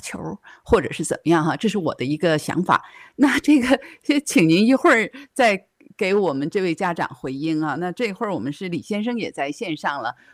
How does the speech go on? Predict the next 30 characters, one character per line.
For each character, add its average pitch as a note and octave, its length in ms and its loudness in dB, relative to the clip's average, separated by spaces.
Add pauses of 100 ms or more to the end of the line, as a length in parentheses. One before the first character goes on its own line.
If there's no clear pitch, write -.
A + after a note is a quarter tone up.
我 C#3+ 100 -10
们 D3+ 440 -2
也 D3 100 0
来 G2+ 180 -4
听 F3 200 -4
听 F#3 120 -4
看 F3+ 220 -2
李 C3+ 80 -4
先 D3 240 -2
生 D3+ 240 -2
想 B2 220 -8
发 C3 160 -6
表 C3 160 -2
一 C3 100 -10
些 B2+ 400 -8 (200)
什 - 120 -6
么 B2 80 0
样 D3 140 0
的 A#2+ 100 -4
见 A#3 240 0
解 - 200 -4
啊。 C#3+ 180 -2 (220)
李 E3+ 80 -2
先 G3 160 2
生 G#3+ 140 2
您 F#3+ 140 2
好， - 200 0
欢 D3+ 240 -2
迎 C#3 60 0
您。 B2 220 -4